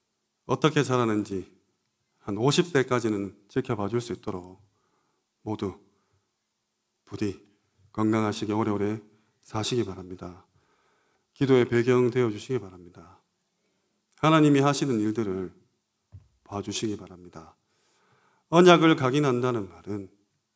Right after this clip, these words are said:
실로 엄청난 말임을 체험하시기 바랍니다. 언약만 각인하고 세상 거 손 놓고 있겠다는 말이 아닙니다.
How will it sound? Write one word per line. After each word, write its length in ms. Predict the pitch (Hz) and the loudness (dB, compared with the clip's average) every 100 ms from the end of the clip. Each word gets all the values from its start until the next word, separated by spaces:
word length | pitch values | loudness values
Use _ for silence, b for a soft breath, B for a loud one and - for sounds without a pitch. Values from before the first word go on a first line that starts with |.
| _ _ _ _ _ _ _ | _ _ _ _ _ _ _
실로 680 | - 160 156 151 143 135 - - | -4 2 4 4 2 -4 -12 -8
엄청난 580 | 104 - 131 147 151 | -8 -4 -4 -2 0
말임을 600 | 123 107 110 92 92 95 - _ _ _ _ _ _ _ - | 0 0 -2 -4 -8 -12 -14 _ _ _ _ _ _ _ -10
체험하시기 640 | 139 131 120 113 127 98 | -2 0 0 -4 -6 -6
바랍니다. 600 | 87 87 90 87 80 _ _ _ _ _ _ _ _ _ _ _ _ _ _ _ | -10 -20 -16 -16 -18 _ _ _ _ _ _ _ _ _ _ _ _ _ _ _
언약만 400 | 135 135 123 117 | 4 6 6 2
각인하고 480 | 104 110 107 101 98 | 0 -2 -2 -2 -4
세상 320 | - 139 131 | -4 -2 -2
거 80 | 110 | -4
손 220 | - 131 | -4 -4
놓고 200 | 135 113 | -4 -6
있겠다는 380 | 104 127 107 95 | -8 -8 -8 -10
말이 220 | 87 87 | -12 -14
아닙니다. 500 | 85 87 98 87 - | -16 -18 -14 -14 -16